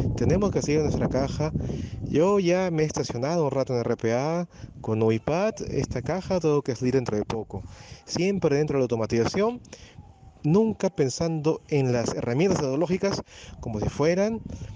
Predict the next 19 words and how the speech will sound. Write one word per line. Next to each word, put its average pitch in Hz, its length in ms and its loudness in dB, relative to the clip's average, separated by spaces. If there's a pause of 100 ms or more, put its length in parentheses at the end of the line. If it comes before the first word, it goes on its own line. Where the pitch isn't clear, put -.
(380)
mascotas, 107 800 -2
son 175 360 -2
ganado, 117 580 -2 (160)
están 151 320 -2
a, 165 100 -2 (140)
a 117 140 -4
nuestro 185 280 2
servicio 185 640 2
y 151 120 -2
pueden 185 320 0
variar, 180 360 2
pueden 175 260 0
cambiar, 175 420 2
pero 120 300 2 (100)
lo 123 200 0
que 117 200 -2
siempre 165 400 0
debe 147 240 4
estar 139 340 -4